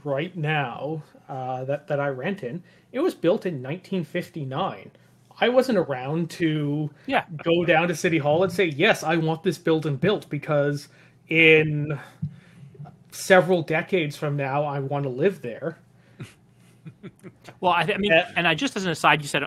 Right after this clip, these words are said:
Speaker 2: around, like, people saying, you know, they, they don't like having, living next to construction sites. Totally get that.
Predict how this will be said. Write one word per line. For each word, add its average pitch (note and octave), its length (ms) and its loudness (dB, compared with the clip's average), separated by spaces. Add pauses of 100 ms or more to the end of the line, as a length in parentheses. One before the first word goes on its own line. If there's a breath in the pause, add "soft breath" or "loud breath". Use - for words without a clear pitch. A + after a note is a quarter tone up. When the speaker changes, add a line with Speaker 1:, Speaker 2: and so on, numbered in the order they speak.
Speaker 2:
around, C#3+ 280 0
like, C3+ 160 -6
people D#3 340 -8
saying, C3+ 340 -8 (460 soft breath)
you D3 80 -10
know, C3 220 -8 (1160)
they, D#3+ 140 -4
they D#3 200 0
don't D#3+ 100 4
like C#3+ 140 0
having, C#3+ 340 -2
living D3 220 -6
next C#3 180 -6
to - 60 -20
construction D#3 400 -8
sites. - 440 -12
Totally G#3+ 340 2
get D#3 200 -2
that. - 200 -6